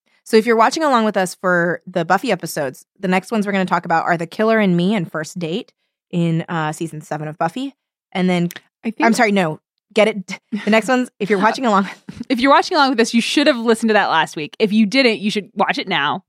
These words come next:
Speaker 1: <laughs> Yeah.
Speaker 2: and <laughs> listen to it now. But if you wanna keep up and not fall behind, the next episodes that we're gonna talk about for Buffy are
Speaker 1: Get It Done and Storyteller.
Speaker 2: Cool.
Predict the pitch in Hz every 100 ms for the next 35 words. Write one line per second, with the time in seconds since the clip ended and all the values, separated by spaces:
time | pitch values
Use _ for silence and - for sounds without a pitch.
0 | - 180 208 208 285 233 - 294 226 220
1 | 233 262 202 147 - _ - - _ -
2 | 339 220 190 220 226 233 226 208 - 247
3 | 214 240 151 - _ _ _ _ _ 202
4 | 202 160 180 156 202 185 151 143 156 _
5 | _ _ _ _ 220 208 214 - 185 180
6 | 160 156 113 156 139 156 160 147 135 -
7 | 139 151 120 - 131 113 110 175 _ _
8 | _ _ - 190 226 196 180 180 208 -
9 | 214 - 196 131 170 78 69 208 190 -
10 | 196 165